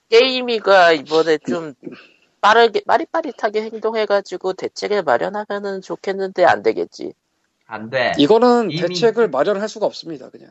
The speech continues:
Speaker 2: 어, 팔 수 있는
Speaker 1: 아니,
Speaker 2: 방법도 없고,
Speaker 1: 아니,
Speaker 2: 코코마가
Speaker 1: 박주선
Speaker 2: 원하는
Speaker 1: 의원이랑
Speaker 2: 방향으로
Speaker 1: 같이,
Speaker 2: 가니까.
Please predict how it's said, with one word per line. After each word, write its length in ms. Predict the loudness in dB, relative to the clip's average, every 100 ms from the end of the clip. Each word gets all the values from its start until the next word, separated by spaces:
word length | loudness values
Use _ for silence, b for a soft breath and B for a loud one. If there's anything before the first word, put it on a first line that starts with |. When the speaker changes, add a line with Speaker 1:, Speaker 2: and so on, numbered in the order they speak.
| -14
Speaker 2:
어, 280 | -12 -12 -14
팔 180 | -16 -14
수 120 | -10
있는 120 | -2
Speaker 1:
아니, 280 | -2 -2 -6
Speaker 2:
방법도 200 | -10 -14
없고, 460 | -14 -10 -6 -4 -4
Speaker 1:
아니, 140 | -6
Speaker 2:
코코마가 200 | -4 -4 -2
Speaker 1:
박주선 240 | -2 -2 0
Speaker 2:
원하는 160 | 0 0
Speaker 1:
의원이랑 120 | 0 2
Speaker 2:
방향으로 260 | 2 2
Speaker 1:
같이, 300 | 0 0 -4
Speaker 2:
가니까. 360 | -2 0 -2